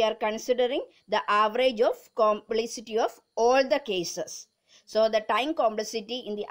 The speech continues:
average case will be n plus one by two. That is, N plus one by two is represented as order of n. So, total average case എന്ന് പറഞ്ഞാൽ total element n plus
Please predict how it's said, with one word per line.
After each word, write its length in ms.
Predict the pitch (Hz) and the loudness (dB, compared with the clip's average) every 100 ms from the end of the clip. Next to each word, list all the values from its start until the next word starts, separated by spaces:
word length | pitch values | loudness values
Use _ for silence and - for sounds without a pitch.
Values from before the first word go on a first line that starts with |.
| 196 | -2
average 320 | 196 220 220 220 | 0 -2 -2 -6
case 240 | 190 190 | -6 -6
will 200 | 185 175 | -6 -8
be 180 | 165 233 - - _ - | -6 -6 -6 -10 _ -8
n 160 | 196 208 | -6 -4
plus 280 | 220 226 220 190 | -2 -4 -4 -4
one 160 | 190 185 | -2 -2
by 200 | 180 220 - - _ _ - | 0 -2 -2 -8 _ _ -10
two. 140 | 220 170 - _ _ _ - | -8 -8 -12 _ _ _ -4
That 200 | 202 202 | -2 -2
is, 160 | 285 - - _ _ - | -4 -6 -10 _ _ -8
N 200 | 220 220 | -6 -2
plus 220 | 226 226 | -2 -2
one 200 | 226 208 | -4 -2
by 240 | 220 214 214 | -2 -2 -4
two 240 | 247 277 - | -6 -6 -4
is 280 | 202 - - - | -6 -6 -14 -4
represented 580 | 202 208 208 220 208 196 | -4 -2 -6 -4 -4 -2
as 240 | 233 - - | -2 -4 -4
order 400 | 185 185 185 196 | -2 -2 -2 0
of 180 | 277 - - _ _ _ _ | 0 0 -8 _ _ _ _
n. 380 | 175 175 156 - _ _ _ _ _ _ _ _ _ _ _ _ _ _ _ _ _ _ _ _ _ _ _ _ _ _ | -8 -4 -4 -8 _ _ _ _ _ _ _ _ _ _ _ _ _ _ _ _ _ _ _ _ _ _ _ _ _ _
So, 180 | - 240 233 | -6 -2 0
total 400 | 233 233 226 254 240 226 | 2 2 4 0 0 2
average 340 | 220 254 254 262 | 2 2 0 0
case 200 | 262 247 254 | 0 0 0
എന്ന് 100 | 240 | -4
പറഞ്ഞാൽ 220 | 247 349 269 | -2 -2 2
total 340 | 214 214 254 240 - 220 | 2 2 0 -2 -2 -2
element 380 | 208 208 208 160 - | 0 -2 -4 -6 -8
n 140 | 202 196 208 | -8 -8 -4
plus 200 | 226 | -4